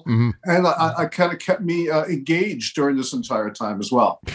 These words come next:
Speaker 1: Yeah, that's right. I'm giving you a virtual elbow bump, Larry, because we're, we're kind of cut from the same cloth insofar as isolating wasn't much of a hassle for us because we kinda like to isolate. As you were saying
Speaker 2: Yes.
Speaker 1: before, you're
Speaker 2: Yes.
Speaker 1: kind of a homebody. Well, I am too. So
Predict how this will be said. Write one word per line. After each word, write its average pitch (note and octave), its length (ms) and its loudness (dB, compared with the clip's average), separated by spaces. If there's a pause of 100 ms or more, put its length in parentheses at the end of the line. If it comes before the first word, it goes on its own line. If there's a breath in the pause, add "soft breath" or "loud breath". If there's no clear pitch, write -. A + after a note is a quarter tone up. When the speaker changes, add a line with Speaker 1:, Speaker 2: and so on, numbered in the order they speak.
(140 loud breath)
Speaker 1:
Yeah, E3 160 6
that's D#3 140 4
right. C#3+ 180 2
I'm D#3+ 120 2
giving G3+ 220 4
you E3+ 140 6
a D3+ 60 4
virtual D#3 680 2
elbow D3 400 2
bump, G#2+ 340 -2
Larry, A2 320 2
because A#2+ 280 2
we're, F#3+ 280 4
we're F3 220 0
kind F#3+ 180 4
of D#3+ 60 2
cut F3+ 220 2
from D#3 140 0
the C#3+ 60 2
same D#3 280 4
cloth C#3+ 320 6
insofar C3+ 520 4
as A2+ 480 2
isolating B2 1000 4
wasn't D3+ 420 4
much C#3+ 240 6
of C#3+ 80 4
a A#2 80 4
hassle C3 420 4
for G#2+ 300 2
us G#2 100 2
because A#2+ 440 2 (180 loud breath)
we C#4+ 80 4
kinda C#4+ 280 4
like E3+ 280 6
to D3 100 0
isolate. A2+ 640 0
As D3+ 260 6
you G3+ 140 8
were G#3+ 80 2
saying F3 380 4
Speaker 2:
Yes. C3+ 160 4
Speaker 1:
before, C#3+ 320 6 (260 loud breath)
you're D3 120 4
Speaker 2:
Yes. - 60 6
Speaker 1:
kind E3+ 140 6
of D3+ 80 4
a D3 80 6
homebody. C#3 560 4
Well, C3 300 2
I C#3+ 240 4
am C3 180 4
too. C3 320 2
So C3+ 280 4